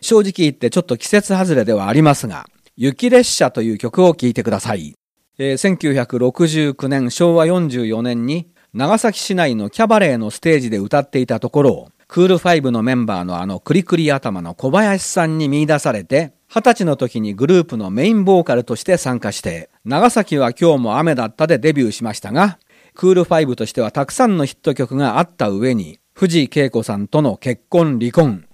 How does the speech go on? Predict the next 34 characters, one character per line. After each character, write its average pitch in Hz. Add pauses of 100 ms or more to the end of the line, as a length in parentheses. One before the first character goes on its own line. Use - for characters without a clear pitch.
そ 170
し -
て 202
萩 170
本 160
欽 110
一 101
さ -
ん、 104
欽 208
ち -
ゃ 135
ん 107
の 95
バ 123
ラ 175
エ 165
テ 165
ィ 147
番 139
組 101
で 135
の 104 (140)
と 147
ぼ 170
け 170
役 156
と 139
い 131
い 123
ま 117
す -
か 98
ね、 165